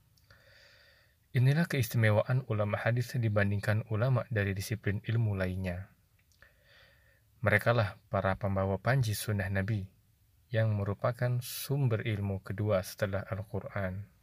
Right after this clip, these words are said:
Sunnah Rasulullah merupakan muara yang padanya setiap cabang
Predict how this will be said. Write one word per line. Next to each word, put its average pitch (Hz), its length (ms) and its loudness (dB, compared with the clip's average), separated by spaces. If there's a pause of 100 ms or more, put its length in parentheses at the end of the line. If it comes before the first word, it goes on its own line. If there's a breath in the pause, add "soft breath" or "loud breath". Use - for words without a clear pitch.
(2250 soft breath)
Sunnah 151 400 4
Rasulullah 131 560 2
merupakan 113 480 2
muara 110 640 2
yang 104 240 2
padanya 104 640 0
setiap 110 560 -4
cabang 110 320 0